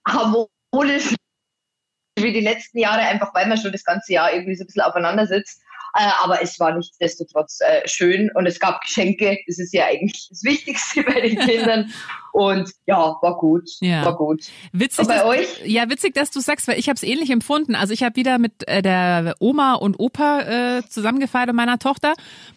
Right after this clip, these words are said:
Speaker 2: Und es war das Jahr davor, haben wir das auch gemacht und das war so wunder, wunder, wunderschön. Und dieses Jahr war es so ein bisschen gedämpft einfach. Und ich kann gar nicht sagen, warum,
Speaker 1: Ja.
Speaker 2: weil es war genau das gleiche Setting quasi wie, es gab sogar das gleiche zu essen, <laughs> aber irgendwie,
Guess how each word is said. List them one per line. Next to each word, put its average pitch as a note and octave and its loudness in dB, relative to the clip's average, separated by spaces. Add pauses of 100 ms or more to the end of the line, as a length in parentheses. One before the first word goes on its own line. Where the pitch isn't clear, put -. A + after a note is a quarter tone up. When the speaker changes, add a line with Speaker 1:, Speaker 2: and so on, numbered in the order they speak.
(140)
Speaker 2:
Und A3+ 6
es A#3+ 0
war A3 2
das A#3 0
Jahr A3+ 2
davor, A#3 0
haben C#4 2
wir A3+ 2
das G#3 -2
auch - -4
gemacht C4+ -4
und G#3 -2
das G#3 -4
war G#3 2
so G3 0
wunder, C4 0
wunder, A#3 0
wunderschön. G3+ 0
Und G3+ -2
dieses D4 0
Jahr B3 0
war G#3 2
es - -4
so G3+ 2
ein F#3 2
bisschen A#3 0
gedämpft D4+ -2
einfach. D#3 -4
Und F3 -2
ich F#3 -4
kann A#3 2
gar G#3 0
nicht D4+ -4
sagen, A#3+ 0
warum, G3 4
Speaker 1:
Ja. G3 4 (500)
Speaker 2:
weil G#3+ 0
es - -4
war A3 2
genau A3 2
das D4 -2
gleiche B3+ 0
Setting D4+ -2
quasi A#3+ 0
wie, A3 2
es G3+ 0
gab B3+ -2
sogar A#3 0
das B3+ -2
gleiche D#4+ 0
zu - 0
essen, D4 0 (160)
<laughs> - -12
aber B3+ 0
irgendwie, C4 2